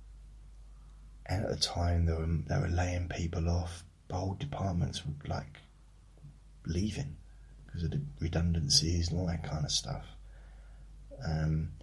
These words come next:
so it was a really <sighs> weird time. And then to take that money off me. And I said to my boss, "I feel like I've been mugged. I feel like you just mugged me."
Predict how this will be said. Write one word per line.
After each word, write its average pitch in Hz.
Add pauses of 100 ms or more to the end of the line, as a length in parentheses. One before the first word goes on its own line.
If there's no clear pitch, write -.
(580)
so -
it -
was -
a 95
really 95 (720)
<sighs> -
weird 82
time. 73 (1300)
And 143
then 117
to -
take -
that -
money 113
off -
me. - (640)
And 110
I 110
said 143
to -
my 87
boss, 82 (100)
"I -
feel 131
like 104
I've 107
been 98
mugged. 101
I -
feel -
like 69
you -
just 92
mugged 101
me." 82